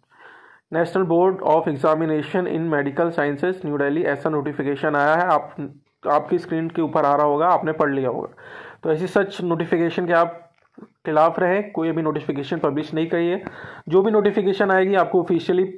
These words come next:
प्रोवाइड कर दी जाएगी। जो भी update रहेगा, आपको बता दी जाएगा हमारे channel के through। जो भी अपडेट रहेगा, तो please हमारे चैनल को सब्सक्राइब कर लीजिए, क्योंकि ऐसी informative videos हम आपके पास लाते रहते हैं।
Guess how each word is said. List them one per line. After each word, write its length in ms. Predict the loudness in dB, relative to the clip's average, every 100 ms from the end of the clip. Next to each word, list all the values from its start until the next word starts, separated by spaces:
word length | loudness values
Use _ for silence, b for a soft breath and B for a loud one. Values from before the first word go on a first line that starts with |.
| -6
प्रोवाइड 460 | -2 2 4 4
कर 140 | 2 0
दी 140 | 2
जाएगी। 300 | 2 0 0
जो 160 | -2 0
भी 120 | 0
update 320 | 0 0 0
रहेगा, 260 | 2 2 2
आपको 200 | 0 -2
बता 280 | 0 0 0
दी 120 | 0
जाएगा 260 | 0 0
हमारे 180 | 0 -2
channel 300 | -2 -2 -2
के 100 | -4
through। 200 | -4 -4 B B B B -4
जो 120 | 0
भी 100 | 0
अपडेट 340 | 0 -2 0
रहेगा, 260 | 0 2 0
तो 140 | -2
please 280 | -2 -2 0
हमारे 160 | 0 0
चैनल 200 | -2 -2
को 60 |
सब्सक्राइब 420 | -4 -4 -2 -2 -2
कर 60 |
लीजिए, 200 | -4 -4
क्योंकि 200 | -4 -2
ऐसी 180 | -2 -4
informative 460 | -4 -4 -4 -4 -4
videos 320 | -4 -4 -4
हम 100 | -6
आपके 160 | -6
पास 200 | -4 -4 -4
लाते 200 | -8 -8
रहते 280 | -8 -10
हैं। 80 | -18